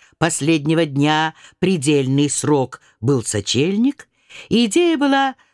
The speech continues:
соблазнительной. Но стих на тему. Теперь думаю иначе. Стих по заказу. Стих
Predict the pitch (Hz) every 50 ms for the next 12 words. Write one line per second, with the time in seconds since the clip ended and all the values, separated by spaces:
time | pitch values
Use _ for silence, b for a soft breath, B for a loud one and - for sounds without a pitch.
0 | _ - - - 262 262 202 247 247 226 175 127 107 92 82 - - 87 85 82
1 | - - - _ _ _ _ _ _ B B B B B B 190 220 233 247 240
2 | - _ - - - - - _ - - 294 330 330 269 - - - - - -
3 | _ _ _ _ _ _ _ _ - 127 170 180 170 - - - 127 113 92 82
4 | 82 85 85 - _ _ _ _ _ _ _ _ _ _ _ _ _ _ _ _
5 | _ _ - - - 190 - - 151 131 117 98 - - _ _ _ _ _ -
6 | 107 123 151 135 113 117 117 113 113 110 - 135 147 170 220 214 143 - - -
7 | - - _ _ _ _ _ _ _ B B B B B B - - - - -
8 | - - 311 311 302 226 - - - - - _ _ _ _ _ _ _ _ _
9 | - - 226 226 190 262 262 - - - 254 226 165 120 - - - - _ _
10 | _ _ _ _ _ _ _ _ _ b b b b b b - - - - -
11 | - 302 285 240 156 - -